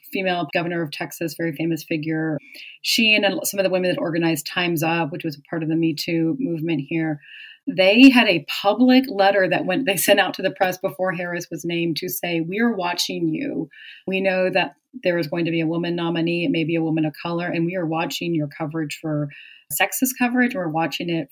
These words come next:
for racist coverage, and we're going to call it out when it happens. And I felt like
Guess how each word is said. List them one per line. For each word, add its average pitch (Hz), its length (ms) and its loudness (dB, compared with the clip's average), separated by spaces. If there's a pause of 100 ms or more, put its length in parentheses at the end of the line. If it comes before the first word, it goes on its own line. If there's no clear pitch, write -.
for 156 440 -2
racist 175 400 -2
coverage, 160 300 -2
and 160 60 0
we're 170 120 -2
going 156 180 0
to 151 60 0
call 165 260 -2
it 156 80 2
out 156 160 0
when 165 120 -2
it 143 80 -4
happens. 196 600 -4
And 165 140 -2
I 165 100 2
felt 175 420 -2
like 156 480 -2